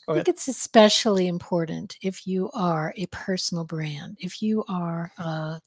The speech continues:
Speaker 2: thought leader in your industry, if you are a subject expert, uh, if you would, if you're writing books and you want to appear on other people's podcasts and, and become well known for what it is that you do,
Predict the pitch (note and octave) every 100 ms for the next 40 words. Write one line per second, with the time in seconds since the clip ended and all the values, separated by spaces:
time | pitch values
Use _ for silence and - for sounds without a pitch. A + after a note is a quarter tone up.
0 | - A#3 A#3 G#3+ A3 G#3+ G#3 F3+ E3 D#3+
1 | F#3 G3 G#3+ - B3+ D#4 D#4 - - -
2 | F#3 E3+ D#3 - E3 D#3+ D#3 - D#3+ D#3
3 | D#3 - - D#3+ D3 D3 D3 - F#3 F#3
4 | F#3+ - - _ - G#3 - - - C#4
5 | D#4 - - _ _ _ _ F3 D#3+ D#3+
6 | F#3 F#3+ - G3 G3 F#3+ F#3 F3 _ _
7 | _ _ A#3 G#3+ F#3 E3+ E3+ F3 E3 D#3
8 | F3+ C#4+ - - - F3+ E3+ E3+ E3 E3+
9 | E3+ F3 - - F3+ - F3 E3+ E3+ F3+
10 | E3 D#3 D#3 - - - _ - G3+ G3+
11 | G3 G#3+ G3 - G3+ F#3+ - G#3 F#3 F3+
12 | - F3 - F#3 F3+ F#3+ - B3+ A#3+ G3+
13 | G3+ G3 F#3 F#3 F3 E3+ E3 - - -
14 | - F#3+ A3+ C4 F#3 F3+ E3+ E3+ E3+ E3+
15 | E3 F#3+ G#3+ G3 D#3+ D#3+